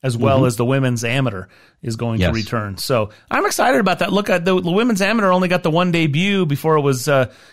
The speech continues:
Speaker 1: you know, the second go was, was canceled because of covid last year. But you know what, uh, Jennifer Kupcho and, uh, Maria
Speaker 2: Uh-huh.
Speaker 1: Fassi did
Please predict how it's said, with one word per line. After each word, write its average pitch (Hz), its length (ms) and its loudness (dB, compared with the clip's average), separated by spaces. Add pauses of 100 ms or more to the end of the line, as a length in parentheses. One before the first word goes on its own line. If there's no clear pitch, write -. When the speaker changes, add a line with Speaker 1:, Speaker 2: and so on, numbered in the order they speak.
Speaker 1:
you 139 80 -2
know, 143 60 2
the 131 80 0
second 165 400 -2
go 160 240 2
was, 131 420 0
was 131 260 -2
canceled 156 460 -2
because 127 260 -4
of 127 60 -6
covid 196 320 -2
last 123 260 0
year. 147 140 2
But 139 220 0 (320)
you 185 100 -4
know 185 140 2
what, 202 340 0
uh, 180 200 2 (580)
Jennifer 175 440 -2 (280)
Kupcho 185 680 2
and, 139 160 2
uh, 135 160 4
Maria 156 300 2
Speaker 2:
Uh-huh. 95 100 2
Speaker 1:
Fassi 156 400 0
did 135 380 2